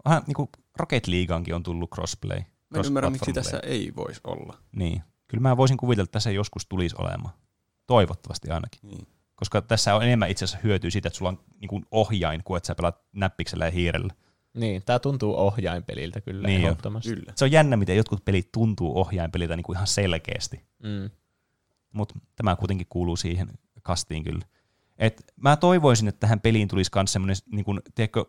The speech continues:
Speaker 1: lokaalla partymoodi. Että sä vois pelata kavereitten kanssa silleen lokaalisti, vaikka semmoista neljän pelaajan split screeniä, jotain näitä pelejä. Silleen,
Speaker 2: Mm.
Speaker 1: just vaikka jotain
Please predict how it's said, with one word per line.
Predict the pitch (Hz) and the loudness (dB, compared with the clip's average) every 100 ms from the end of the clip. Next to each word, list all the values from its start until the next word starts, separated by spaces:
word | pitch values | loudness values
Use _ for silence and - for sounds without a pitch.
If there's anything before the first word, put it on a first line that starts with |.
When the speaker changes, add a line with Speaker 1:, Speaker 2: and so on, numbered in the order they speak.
| - | -2
Speaker 1:
lokaalla | 131 139 117 98 87 - _ | -2 0 4 4 2 -4 _
partymoodi. | 90 90 - 85 82 80 87 | 0 0 -2 -4 -2 -2 -4
Että | - _ - - | -10 _ -10 -6
sä | |
vois | 95 | -4
pelata | - 92 | -2 -4
kavereitten | - 110 113 107 92 | 0 2 2 0 -4
kanssa | 90 | -6
silleen | - 92 | -4 -4
lokaalisti, | 110 - 95 87 90 - | -4 0 2 2 2 -4
vaikka | 95 - | -4 -4
semmoista | - 110 117 | -4 -4 -4
neljän | 117 117 95 | -2 0 0
pelaajan | 98 95 | -2 -2
split | - 104 | -2 -4
screeniä, | - - 82 85 | -4 -4 -2 0
jotain | 82 85 | 2 2
näitä | 82 80 | 0 -2
pelejä. | 80 78 82 85 _ _ _ _ | -4 -4 -4 -6 _ _ _ _
Silleen, | - 85 - | -4 0 -2
Speaker 2:
Mm. | 92 101 _ | -4 -14 _
Speaker 1:
just | 95 - | -12 -2
vaikka | 101 - 98 | -2 0 0
jotain | 90 92 87 | 4 4 2